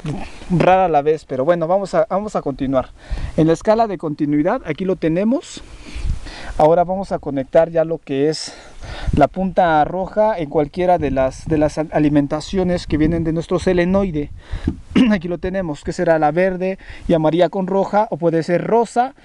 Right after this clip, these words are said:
y amarilla con, <clears throat> perdón, con roja. Ya una vez que, que lo tengamos, esta sería una punta del multímetro y aquí tenemos ya la otra punta de nuestro multímetro y nos debe de emitir un sonido.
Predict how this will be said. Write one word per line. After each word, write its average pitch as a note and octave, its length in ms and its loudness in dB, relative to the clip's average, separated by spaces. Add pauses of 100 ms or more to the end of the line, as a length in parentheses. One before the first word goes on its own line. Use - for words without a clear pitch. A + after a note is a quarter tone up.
(240)
y A#3+ 200 2
amarilla E3+ 480 2
con, G#3 340 -2 (160)
<clears throat> B3 340 4
perdón, E3+ 420 -2
con D#3+ 200 -2
roja. D3+ 360 -2 (500)
Ya F3+ 160 6
una G#3+ 260 0
vez F3 300 -6
que, D3 360 -2 (140)
que E3 60 0
lo D3+ 100 2
tengamos, F3 640 0 (920)
esta F3 240 0
sería E3 600 2
una F3+ 280 2
punta F3 260 -2
del F3 120 -2
multímetro G#3+ 520 -4 (340)
y - 60 0
aquí D#3+ 160 -2
tenemos F3+ 380 0
ya F3 160 6
la D#3 140 0
otra E3 180 -4
punta F3 320 -2
de D#3 60 -2
nuestro D3 200 -4
multímetro C3 540 -2 (580)
y F3 80 2
nos D#3+ 140 4
debe E3+ 260 2
de D#3+ 100 0
emitir E3+ 340 -4
un E3+ 120 -4
sonido. D3+ 400 -2